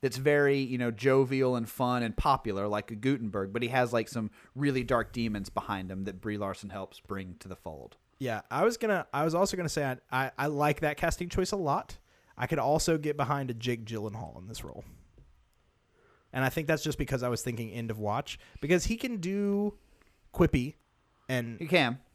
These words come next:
Speaker 2: and, I mean, did you, do you remember Nightcrawler?
Speaker 1: Oh, yeah, for sure.
Speaker 2: And he's, he's a fucking schmarmy
Speaker 1: He can do whatever he wants,
Speaker 2: quippy
Speaker 1: in my
Speaker 2: douchebag
Speaker 1: opinion.
Speaker 2: in that movie.
Speaker 1: Yeah.
Speaker 2: Um,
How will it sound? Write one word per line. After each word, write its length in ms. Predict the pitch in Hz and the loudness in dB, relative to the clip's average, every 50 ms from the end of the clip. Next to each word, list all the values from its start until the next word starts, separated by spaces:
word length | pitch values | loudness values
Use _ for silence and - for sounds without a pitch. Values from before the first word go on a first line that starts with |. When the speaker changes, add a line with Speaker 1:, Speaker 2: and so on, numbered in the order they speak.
| _ _ - | _ _ -4
Speaker 2:
and, 200 | 139 135 135 - | -2 -2 -2 -2
I 80 | 131 147 | -2 0
mean, 180 | 147 147 143 135 | 0 0 0 0
did 180 | 143 135 131 | -2 -4 -4
you, 180 | 131 110 170 135 | -6 -8 -8 -8
do 140 | 127 123 131 | -6 -4 -2
you 60 | 139 | -2
remember 280 | 139 135 139 135 131 127 | 0 0 0 0 0 0
Nightcrawler? 600 | 113 107 120 139 - - 156 147 147 160 170 165 - | 0 0 -2 -2 -2 0 2 2 2 2 0 2 6
Speaker 1:
Oh, 100 | - 196 | 8 10
yeah, 160 | 208 240 262 | 10 10 8
for 120 | - - - | 6 4 4
sure. 240 | - 180 233 - - - | 4 4 2 2 0 -2
Speaker 2:
And 120 | 143 120 | -2 2
he's, 280 | 131 175 160 143 135 147 | 4 4 4 2 2 -2
he's 200 | - 123 170 160 | 0 0 0 0
a 60 | 143 127 | 2 2
fucking 300 | 156 156 - 147 135 117 | 2 2 4 2 0 0
schmarmy 800 | - - - - 131 131 135 143 151 147 147 143 139 131 123 - | 0 -2 -2 -2 0 0 0 0 0 0 -2 -2 -2 -2 -2 4
Speaker 1:
He 120 | - 196 262 | 6 6 6
can 140 | 285 349 294 | 6 6 8
do 100 | 247 214 | 10 10
whatever 260 | 180 170 170 156 143 | 12 12 10 10 8
he 100 | 135 135 | 6 6
wants, 340 | 131 131 156 160 131 117 139 190 | 4 6 6 6 6 8 8 6
Speaker 2:
quippy 240 | 165 180 156 135 135 | 6 6 2 2 4
Speaker 1:
in 100 | 139 135 | 6 8
my 180 | 135 139 135 127 | 8 10 8 8
Speaker 2:
douchebag 80 | 117 113 | 8 6
Speaker 1:
opinion. 240 | 110 110 107 107 101 | 4 4 2 0 0
Speaker 2:
in 60 | 98 | 0
that 160 | 104 104 98 90 | -2 -4 -4 -2
movie. 140 | 107 113 | 0 2
Speaker 1:
Yeah. 1120 | 117 104 98 95 101 98 - _ _ _ _ _ _ _ - - 127 127 127 127 123 123 123 120 | 2 2 2 -2 -4 -8 -12 _ _ _ _ _ _ _ -8 -4 -2 0 0 0 0 0 0 -2
Speaker 2:
Um, 180 | 120 120 117 | -4 -6 -10